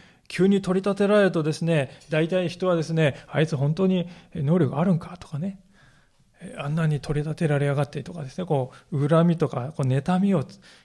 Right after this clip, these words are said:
抱く人、大体出てくるのであります。で、そういう人とですね、直接顔と顔と合わせてね、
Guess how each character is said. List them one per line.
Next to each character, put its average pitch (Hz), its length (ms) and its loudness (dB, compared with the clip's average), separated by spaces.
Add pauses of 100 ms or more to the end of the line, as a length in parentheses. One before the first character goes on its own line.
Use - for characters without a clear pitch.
抱 143 180 -2
く 131 120 -10
人、 135 160 -8
大 143 220 -2
体 165 180 0
出 160 140 -2
て 160 120 0
く 139 120 -4
る 123 80 -2
の 117 140 -6
で 160 100 -8
あ - 20 -10
り 156 100 -12
ま 156 120 -18
す。 - 180 -20 (720)
で、 185 120 6
そ 294 220 4
う 311 60 0
い 339 80 0
う - 20 -2
人 349 160 -4
と 185 120 -2
で 147 60 -2
す 139 80 -8
ね、 135 80 -6 (100)
直 208 200 -10
接 254 420 -8
顔 247 400 -6
と 247 220 -4
顔 233 420 -6
と 240 220 -4
合 165 160 2
わ 180 100 2
せ 175 140 -4
て 127 160 -4
ね、 214 240 0